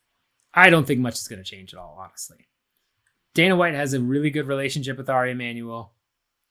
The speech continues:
I-, it's no secret if you look through some of the pieces, uh, that they've done, uh, on Ari, on Dana,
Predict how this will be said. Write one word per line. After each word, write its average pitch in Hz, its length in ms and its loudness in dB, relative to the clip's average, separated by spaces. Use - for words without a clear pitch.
I-, 135 60 0
it's 117 320 -2
no 135 200 2
secret 135 380 -2
if 120 120 -8
you 131 100 -6
look 127 160 -6
through 123 480 -6
some 135 280 -2
of 113 140 -8
the 113 60 -18
pieces, 160 720 -4
uh, 113 340 -2
that 139 140 0
they've 131 160 -2
done, 131 400 -4
uh, - 760 -12
on 120 380 -2
Ari, 143 420 6
on 120 200 -4
Dana, 131 520 -2